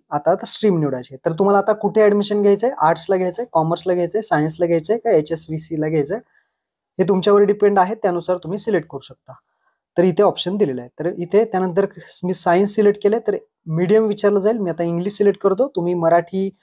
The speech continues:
जर कॉमर्सनी घेतलं, आर्ट्सनी घेतलं, तर तुम्हाला लँग्वेज सिलेक्ट केलं, त्यानंतर सेव्ह करायचं आहे. तुम्ही जी काही स्ट्रीम आहे ती आता इथे सिलेक्ट केली आहे. आता आपल्याला पुढे जायचं आहे, choose junior college. लेफ्ट साईडला choose junior कॉलेजवरती क्लिक करायचं आहे. आता इथे जे काही इन्स्ट्रक्शन दिलेले आहेत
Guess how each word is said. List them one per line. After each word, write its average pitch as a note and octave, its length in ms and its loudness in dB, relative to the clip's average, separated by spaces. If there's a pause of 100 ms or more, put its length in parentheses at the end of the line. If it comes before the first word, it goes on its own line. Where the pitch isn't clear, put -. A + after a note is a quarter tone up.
(320)
जर D#3+ 80 0
कॉमर्सनी E3+ 500 0
घेतलं, F3+ 300 0
आर्ट्सनी D#3 340 0
घेतलं, F3 220 -2
तर E3+ 120 -4
तुम्हाला E3 300 -2
लँग्वेज D#3 380 0
सिलेक्ट C3 340 -8
केलं, A#2+ 180 -18
त्यानंतर F3 360 2 (440)
सेव्ह G3+ 260 2
करायचं C3+ 360 -8
आहे. B2 140 -14
तुम्ही F3+ 160 -6
जी G3 80 -4
काही G3 200 -4
स्ट्रीम G3+ 320 0
आहे F#3+ 140 2
ती G3+ 120 0
आता F#3 160 2
इथे F#3+ 200 0
सिलेक्ट F3+ 360 -2
केली G3 160 2
आहे. - 140 0 (320)
आता D#3+ 140 2
आपल्याला G#3 240 4
पुढे G#3 200 4
जायचं G3+ 260 2
आहे, A3+ 220 -8
choose G#3 220 -2 (180)
junior F#3 280 2 (100)
college. C#3+ 300 2
लेफ्ट F3 220 -2
साईडला G3 300 2
choose F#3+ 480 -4
junior G3 180 2 (100)
कॉलेजवरती F#3+ 520 2
क्लिक F#3+ 260 -2
करायचं F#3+ 260 2
आहे. C#4+ 100 0 (420)
आता E3 140 4
इथे G#3+ 180 2
जे A3 80 2
काही A3 180 4
इन्स्ट्रक्शन G3+ 560 -2
दिलेले F3 280 2
आहेत C#3 280 -2